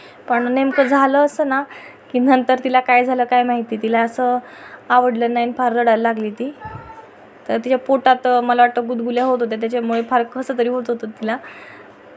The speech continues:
तर आधी ती खूप छान बसली, मस्त हसली सगळ्यांसोबत, मस्त बसली,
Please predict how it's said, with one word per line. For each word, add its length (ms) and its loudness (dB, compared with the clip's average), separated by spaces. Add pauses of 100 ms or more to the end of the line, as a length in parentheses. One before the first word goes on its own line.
(400)
तर 100 -2
आधी 260 2
ती 160 -8
खूप 220 -8
छान 160 0
बसली, 300 2
मस्त 280 -2
हसली 360 0
सगळ्यांसोबत, 720 0
मस्त 280 -2
बसली, 420 -2